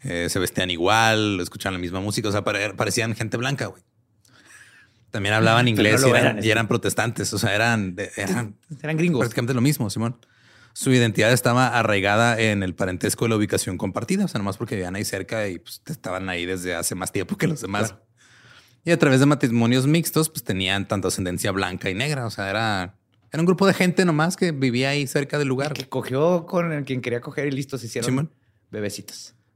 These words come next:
Speaker 1: En mil ochocientos treinta, el gobierno de los Estados Unidos inició una política de expulsión de nativos,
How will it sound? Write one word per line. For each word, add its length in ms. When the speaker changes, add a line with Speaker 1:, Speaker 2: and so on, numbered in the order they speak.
Speaker 1:
En 80
mil 120
ochocientos 440
treinta, 280
el 100
gobierno 280
de 60
los 140
Estados 340
Unidos 340
inició 300
una 180
política 420
de 80
expulsión 520
de 60
nativos, 580